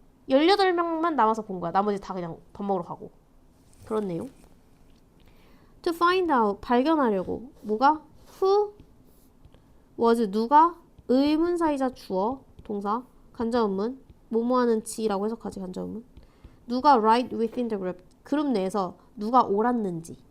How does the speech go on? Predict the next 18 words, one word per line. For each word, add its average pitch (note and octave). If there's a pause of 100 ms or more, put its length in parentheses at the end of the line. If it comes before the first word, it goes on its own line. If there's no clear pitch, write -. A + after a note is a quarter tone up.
(1000)
불일치되니까 C4+
"아, B3
제 A#3
말 G#3
틀린데? E4 (500)
아, A#3+
제 A#3
말 A3
틀린데?" G4
이런 F#3
거야. - (140)
이러면서 C4 (480)
그 A3+
영상이 A#3
관련된 A3
거니까 F#3+
본 G#3+
거지. F3